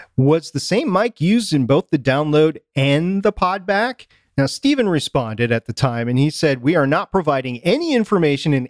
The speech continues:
any form until everyone gives their feedback. Wait until next week before we speak to any of it." Well, here's the laydown of what happened last week.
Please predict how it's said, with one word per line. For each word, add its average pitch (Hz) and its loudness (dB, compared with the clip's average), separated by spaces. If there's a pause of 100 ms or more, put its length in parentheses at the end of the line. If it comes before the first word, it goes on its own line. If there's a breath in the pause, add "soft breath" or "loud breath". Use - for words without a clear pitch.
any 302 2
form 139 0
until 120 -4
everyone 247 0
gives 160 0
their 156 2
feedback. 117 -2
Wait 147 0
until 127 -2
next 123 -2
week 123 0
before 113 0
we 120 0
speak - -6 (460)
to 107 -6
any 117 -4
of 117 -2
it." 104 -8 (560 loud breath)
Well, 143 0 (120)
here's 208 0
the 190 0
laydown 110 -2
of 117 0
what 123 0
happened 120 -2
last 113 -2
week. 101 -6